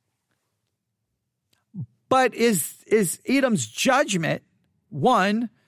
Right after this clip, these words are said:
based on the fact that they were doing this to God's covenant people that he had a covenant with, and he made a covenant that ultimately he's gonna destroy his enemies?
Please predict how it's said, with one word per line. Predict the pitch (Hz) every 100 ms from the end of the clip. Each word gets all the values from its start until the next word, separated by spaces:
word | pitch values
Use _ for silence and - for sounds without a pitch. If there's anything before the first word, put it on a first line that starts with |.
| _ -
based | 214 202
on | 202 185
the |
fact | - 196 180
that | 175 -
they | 185
were | 175 165 151
doing | 135 180 208 196
this | 185 160 -
to | 180
God's | 147 165 160 135
covenant | - 190 175 165
people | - 175 151
that | 151
he | 156
had | 143 135
a |
covenant | - 208 185 151
with, | 135 151 - 131
and | 135
he | 170
made | 151 147
a |
covenant | - 160 156 147
that | 151 -
ultimately | 170 147 147
he's | 160
gonna | 135 147 127
destroy | 127 226 233 156
his | 131 131 -
enemies? | 123 110 151 208